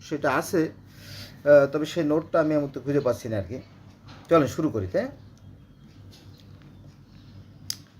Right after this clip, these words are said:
বয়সের দিক থেকে বলতে গেলে তো সনাতন ধর্মের কথা বলতে হয়, যেহেতু, আহ, সনাতন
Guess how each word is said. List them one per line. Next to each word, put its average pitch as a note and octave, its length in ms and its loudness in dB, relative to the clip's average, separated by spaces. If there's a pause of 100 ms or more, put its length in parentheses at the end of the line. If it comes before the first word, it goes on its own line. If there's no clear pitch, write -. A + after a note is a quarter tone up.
(2250)
বয়সের G3+ 400 8
দিক A3 160 -8
থেকে A#3+ 180 0
বলতে G#3 260 2
গেলে G3 120 0
তো G3 100 -6
সনাতন F3 360 0
ধর্মের E3+ 200 2
কথা E3+ 140 4
বলতে C#3+ 320 4
হয়, C#3+ 120 8
যেহেতু, C3+ 400 0
আহ, C#3+ 360 4
সনাতন E3 540 0